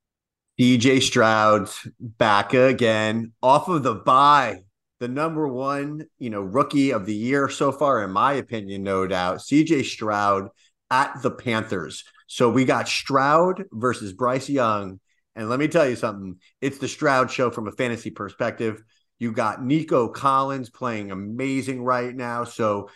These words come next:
keep C J Stroud in your lineup if you have a two quarterback system, and or if he's simply put your best quarterback. Next,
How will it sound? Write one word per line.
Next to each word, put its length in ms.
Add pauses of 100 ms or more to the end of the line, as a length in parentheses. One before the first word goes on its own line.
(140)
keep 400
C 220
J 180
Stroud 520 (120)
in 240
your 240
lineup 460
if 120
you 100
have 100
a 20
two 200
quarterback 460
system, 460 (340)
and 240
or 160
if 100
he's 200
simply 300
put 300 (100)
your 180
best 240
quarterback. 480 (840)
Next, 560